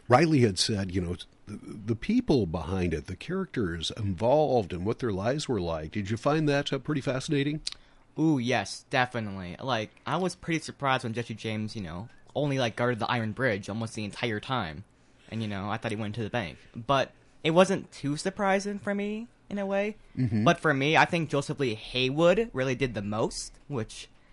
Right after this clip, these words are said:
Speaker 2: like, attempting hit, like, his life in danger four times in a row is quite a lot.
Speaker 1: Yeah.
Speaker 2: And if you didn't know, my middle name is Joseph, so.
Speaker 1: Is it?
Speaker 2: Mm-hmm.
Speaker 1: All right. Um,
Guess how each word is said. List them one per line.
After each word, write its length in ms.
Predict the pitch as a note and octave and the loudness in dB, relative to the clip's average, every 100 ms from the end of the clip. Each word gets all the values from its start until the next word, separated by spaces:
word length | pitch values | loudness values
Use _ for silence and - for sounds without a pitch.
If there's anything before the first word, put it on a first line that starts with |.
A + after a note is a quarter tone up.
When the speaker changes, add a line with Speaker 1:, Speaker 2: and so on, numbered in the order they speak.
| - - | -14 -2
Speaker 2:
like, 220 | D3 - - | -2 -2 -8
attempting 440 | C3+ - F#3 F#3 D3+ | -8 0 0 0 0
hit, 160 | D#3+ - | -2 0
like, 180 | C#3 | 0
his 200 | D#3 D3 | 0 -2
life 180 | C#3 C#3+ | 0 0
in 120 | C#3 | 0
danger 320 | B2 C3 B2 A2 | 0 -2 -2 -6
four 340 | - E3+ F#3 | 0 4 4
times 380 | F3 D#3+ D#3 C3+ | 4 2 2 2
in 100 | B2 | 0
a 60 | |
row 420 | A#2 A#2+ G2+ F#2+ A2 - - - - - | 0 0 0 -2 -6 -18 -20 -20 -20 -14
is 160 | G#2+ - | -14 -10
quite 300 | - E3 E3 | 2 4 6
a 40 | |
lot. 460 | E3 D3+ A2 - - - - - - - | 8 8 6 0 -14 -20 -20 -20 -20 -4
Speaker 1:
Yeah. 420 | A#2 B2 C#3 B2+ | 6 8 8 6
Speaker 2:
And 420 | A2 A#2 G#2 G2+ G#2+ - - - _ - | 2 0 -4 -8 -10 -16 -20 -20 _ -16
if 140 | - A#2 | -12 -8
you 80 | A#2 | -6
didn't 160 | A2+ | -4
know, 180 | A#2 G2+ | -4 -4
my 220 | F#2+ B2+ - | -2 -4 -2
middle 180 | C#3 C3+ | -4 -2
name 200 | A#2+ - | -4 -4
is 220 | B2 B2 | -4 -6
Joseph, 540 | - - A#2 - D#2+ F2+ | -6 -6 -4 -6 -8 -10
so. 340 | - - G2+ F#2+ C#3+ - | -12 -8 -6 -6 -8 -6
Speaker 1:
Is 260 | - C#3+ F3+ | 2 4 6
it? 300 | C3 E2+ - - | 2 0 -8 -10
Speaker 2:
Mm-hmm. 340 | D3 D3 C#3 B2+ | -4 0 0 2
Speaker 1:
All 120 | C#3 | 2
right. 360 | C3+ - - - - - C#3+ - | 2 0 -6 -8 -14 -10 -6 2
Um, 320 | C3 B2 G#2+ | 4 4 0